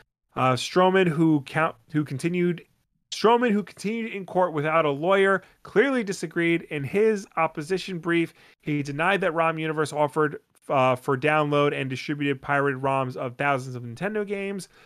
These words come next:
Uh, Stroman also argued that he never uploaded any games himself. Earlier this week, the U S District Court Judge Counsel O. Marshall ruled on the matter, largely siding with Nintendo. According to the court, Nintendo provided subsist-,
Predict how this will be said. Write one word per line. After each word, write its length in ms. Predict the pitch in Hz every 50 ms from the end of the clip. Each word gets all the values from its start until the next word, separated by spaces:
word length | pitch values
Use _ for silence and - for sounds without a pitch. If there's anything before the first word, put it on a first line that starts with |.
| _ _ _ _
Uh, 120 | - 139 131
Stroman 420 | 120 - - 180 185 185 175 170
also 340 | 175 170 170 165 - - 170
argued 380 | 165 160 156 151 151 151 151 147
that 160 | 151 143 123
he 240 | - - 151 147 139
never 300 | 139 151 156 151 160 165
uploaded 460 | 147 147 131 - 143 135 131 131 135 -
any 160 | 135 127 127
games 340 | 123 - 127 123 120 117 -
himself. 520 | 120 107 - - - 175 175 170 160 - -
Earlier 320 | 156 156 151 151 151 147
this 220 | 143 139 127 - -
week, 320 | 175 175 175 170 - - _ _ _ _ _ -
the 80 | 139
U 160 | 139 151 156 151
S 120 | 143 -
District 320 | - 156 135 - - 127 -
Court 340 | - 151 151 143 139 135 -
Judge 480 | - 143 139 139 135 135 131 123 - _ - _ _ _ _ _ _ _ -
Counsel 480 | - 156 151 151 135 - - 147 147 139
O. 100 | 131 127
Marshall 560 | 127 151 170 190 165 - - 180 175 170 156
ruled 460 | 139 139 143 147 147 147 135 135 -
on 180 | - 143 131 127
the 60 | 123
matter, 420 | 131 151 170 180 180 180 170 170 147
largely 420 | 139 143 143 143 135 - 143 135
siding 420 | 123 - 135 131 135 127 131 123 123
with 160 | 120 113 -
Nintendo. 600 | - 120 113 107 - 143 151 139 120 101 90 95 _ _ _ _ _ _ _ _ _ _ _ _ _ _ _ _ _ _ _ _ - - - _ _ -
According 280 | - 180 208 208 196
to 100 | - 202
the 120 | 190 196 -
court, 280 | - 190 185 185 180
Nintendo 400 | 156 139 127 160 170 180 185 170
provided 440 | 143 160 147 165 165 165 165 160 -
subsist-, 480 | - 131 - - 180 175 165 - -